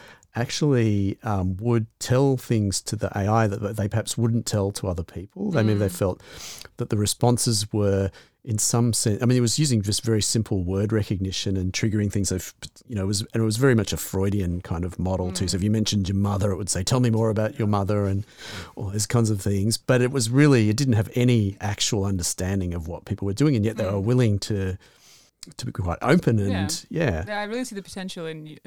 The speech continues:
Speaker 2: you know, using A I for therapeutic tools for that reason. Like, people s-, would be much more, I feel like would be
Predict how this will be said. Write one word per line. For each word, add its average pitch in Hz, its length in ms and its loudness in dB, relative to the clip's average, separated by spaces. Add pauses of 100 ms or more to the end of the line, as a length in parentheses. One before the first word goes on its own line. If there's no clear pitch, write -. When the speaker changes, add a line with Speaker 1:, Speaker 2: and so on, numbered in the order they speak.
Speaker 2:
you 160 40 -12
know, 147 240 -14 (120)
using 165 280 -20
A 156 300 -10
I 156 80 -14
for 147 400 -16 (460)
therapeutic 165 440 -12
tools 175 340 -16
for - 140 -18
that 156 120 -12
reason. 156 360 -14
Like, - 160 -18
people 165 300 -18
s-, 160 120 -18 (760)
would 180 120 -14
be 175 100 -8
much 165 220 -10
more, 190 80 -8
I 190 80 -8
feel 294 140 -6
like 269 60 -4
would 190 80 -6
be 180 80 -8